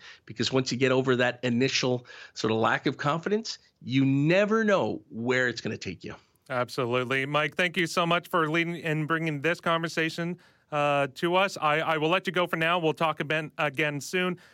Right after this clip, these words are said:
Speaker 2: Nazreen, thank you for chatting with me. And Ramya, before we let you go, we have only about thirty to forty seconds. Can you tell us a bit about what's coming up on this episode of Kelly and Co.?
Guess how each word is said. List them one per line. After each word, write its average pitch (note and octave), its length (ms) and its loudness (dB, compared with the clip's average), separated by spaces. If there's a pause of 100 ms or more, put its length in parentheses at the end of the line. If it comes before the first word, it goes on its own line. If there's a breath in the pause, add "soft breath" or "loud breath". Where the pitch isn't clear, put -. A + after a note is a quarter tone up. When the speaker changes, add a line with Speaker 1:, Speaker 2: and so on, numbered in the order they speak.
(140 loud breath)
Speaker 2:
Nazreen, F3 480 0
thank E3 320 -2
you E3+ 160 0
for E3+ 160 -2
chatting E3 240 -2
with E3 160 -4
me. F3+ 180 0
And E3+ 260 0 (120)
Ramya, A3+ 360 2
before G#3+ 280 2
we G#3 80 2
let G3+ 200 0
you F#3 60 -6
go, F#3 340 2 (340 loud breath)
we F#3 140 2
have G3+ 400 2
only F#3+ 300 0
about G3 320 0 (140)
thirty A3 580 0 (120)
to F#3 100 -4
forty G3 300 0
seconds. F#3+ 380 -2
Can A#3 140 -4
you A#3 80 0
tell B3 220 -2
us B3 120 -2
a G#3+ 60 0
bit G3 160 0
about F#3 340 0
what's F#3+ 340 -2
coming F3+ 360 -2
up D3+ 180 0
on C#3 120 0
this C#3+ 160 -2
episode C3+ 320 -2
of A#2+ 100 -4
Kelly A2 260 -2
and F#2+ 100 -8
Co.? D#2 200 -10